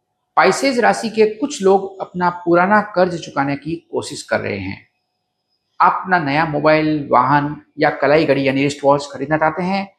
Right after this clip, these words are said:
लेकिन आपके पास खर्च करने की अपनी सीमा है। इस वीक आप किसी की मदद कर सकते हैं और इससे आपको बेहतर महसूस होगा। आपके परिवार के किसी सदस्य को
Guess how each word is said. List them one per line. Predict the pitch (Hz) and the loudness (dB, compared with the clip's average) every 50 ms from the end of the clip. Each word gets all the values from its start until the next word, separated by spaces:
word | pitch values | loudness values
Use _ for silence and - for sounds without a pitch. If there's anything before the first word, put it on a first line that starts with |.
| _ _ _ - | _ _ _ -8
लेकिन | - 170 208 | -6 -2 2
आपके | 185 185 190 - - 220 | 2 2 2 0 -2 -2
पास | 226 196 202 220 214 - - - | 0 2 2 2 0 -2 -6 -10
खर्च | - - 214 208 - | -4 -4 -4 -4 -4
करने | - 180 175 170 170 | -6 -6 -6 -6 -8
की | - - 180 175 185 - _ - | -10 -12 -12 -12 -12 -10 _ -6
अपनी | - - - 170 151 | -6 -4 -4 -6 -8
सीमा | - - 123 113 107 104 95 | -6 -8 -6 -4 -2 -2 -2
है। | 92 92 92 98 - _ _ _ _ _ _ _ _ _ _ _ _ _ _ _ _ _ _ _ _ _ _ _ _ - | -4 -8 -10 -14 -18 _ _ _ _ _ _ _ _ _ _ _ _ _ _ _ _ _ _ _ _ _ _ _ _ 0
इस | 254 247 - - 247 | 0 0 2 0 0
वीक | 247 233 247 247 - - _ _ _ _ _ _ _ _ - | 0 0 -2 -6 -12 -20 _ _ _ _ _ _ _ _ 0
आप | 202 220 - - | 0 0 0 -2
किसी | 226 208 220 247 | -4 -4 -4 -4
की | - 240 220 | -2 -2 0
मदद | 185 175 185 214 214 - | 2 4 4 2 2 0
कर | - 190 | -4 -4
सकते | - 190 - - 208 | -4 -4 -4 -2 -2
हैं | 190 196 214 214 214 - - - _ _ - | -2 0 0 -2 -2 -4 -8 -14 _ _ 2
और | 190 214 220 220 - - - - - 190 | 4 4 4 4 0 -4 -8 -6 -4 -4
इससे | 165 - - 202 | -4 -2 0 0
आपको | 175 156 - - - 160 | 0 0 0 -4 -8 -8
बेहतर | - - 120 117 143 123 | -8 -8 -6 -6 -4 -4
महसूस | 113 104 107 - 120 110 - | -4 -6 -6 -8 -12 -14 -14
होगा। | 104 95 98 101 104 104 - _ _ _ _ _ _ _ _ _ _ _ _ _ _ _ _ _ _ _ | -14 -14 -14 -14 -16 -16 -20 _ _ _ _ _ _ _ _ _ _ _ _ _ _ _ _ _ _ _
आपके | - - - 156 | -4 -2 -2 -2
परिवार | 135 143 147 160 185 190 220 | 0 2 2 4 4 4 4
के | 190 - 190 190 190 | 2 0 0 -2 -2
किसी | - - 175 - - 185 | -4 -6 -10 -12 -10 -10
सदस्य | 156 160 151 151 - - 165 | -8 -8 -8 -8 -8 -8 -10
को | 156 - 147 165 185 190 - - - - | -8 -4 -2 -2 0 -2 -2 -6 -10 -18